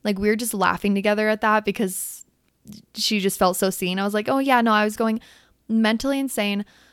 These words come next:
My mind was, like, running around in circles, and I would come to a conclusion of, like, "Okay, I'm staying with this person or I'm leaving this person."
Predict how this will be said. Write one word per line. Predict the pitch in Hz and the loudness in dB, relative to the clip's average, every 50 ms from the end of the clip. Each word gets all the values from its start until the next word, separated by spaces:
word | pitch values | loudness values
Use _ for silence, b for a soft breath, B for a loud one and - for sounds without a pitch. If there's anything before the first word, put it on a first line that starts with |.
| b b | b b
My | 226 214 214 208 | 0 2 2 4
mind | 208 208 202 185 190 202 233 254 | 4 4 4 2 2 2 0 0
was, | 262 269 | 0 -2
like, | 269 - | -2 -2
running | - 185 180 185 190 190 196 202 214 214 | -4 -4 0 0 2 2 4 4 2 2
around | 208 190 185 170 175 185 190 190 | 2 0 0 0 -2 -2 -2 -2
in | - - 185 185 | -2 -2 -4 -4
circles, | - - - - 170 170 - 208 208 220 233 233 226 - | -4 -4 -4 -4 -4 -4 -2 -2 0 0 0 0 -2 0
and | 208 | 0
I | 190 | 0
would | 185 185 | 0 -2
come | - - 190 180 185 | -4 -4 -4 -2 -2
to | - 214 208 | 0 0 0
a | 208 | 0
conclusion | - 214 196 - - 175 165 175 185 202 214 | 0 -2 -2 -2 -4 -4 -6 -4 -2 0 0
of, | 220 202 | 0 0
like, | 185 170 170 - - _ _ _ _ _ _ _ _ _ _ _ _ _ _ - - 254 | -2 -4 -4 -8 -14 _ _ _ _ _ _ _ _ _ _ _ _ _ _ -10 -8 -6
"Okay, | 233 220 202 | -4 -2 -2
I'm | 208 202 185 | -2 -2 -4
staying | - - - 202 185 185 196 208 220 240 240 B B B B B | -4 -4 -2 -2 0 0 0 0 -2 -2 -4 B B B B B
with | 240 247 | -4 -2
this | 254 247 - | -2 -2 0
person | 285 269 247 - 269 262 254 | 0 0 0 0 0 0 0
or | - - | 0 0
I'm | 185 190 180 | 0 0 -2
leaving | 196 196 202 208 220 220 | -2 -2 -2 0 0 0
this | 220 220 - | 0 2 0
person." | 226 220 214 - 233 226 226 | 0 0 0 0 0 -2 -2